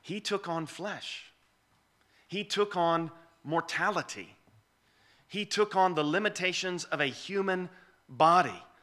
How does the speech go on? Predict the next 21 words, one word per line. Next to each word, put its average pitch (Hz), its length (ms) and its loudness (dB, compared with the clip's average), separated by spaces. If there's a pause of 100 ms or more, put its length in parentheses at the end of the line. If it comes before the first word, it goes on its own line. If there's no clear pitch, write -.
(320)
Paul 190 220 4
describes 175 460 0
it 180 140 0 (280)
in 151 260 0
Philippians 175 520 -2
two 175 340 4
as, 160 280 4 (540)
as 156 200 0
him 165 220 0 (140)
emptying 165 800 2 (120)
himself 120 960 -2 (400)
and 165 200 2
taking 220 400 0
on 196 160 4
the 180 80 0
form 196 520 2 (340)
of 185 140 8
a 151 80 4
slave. 185 1000 8 (2750)
And 139 320 0 (380)
w-, 135 220 -8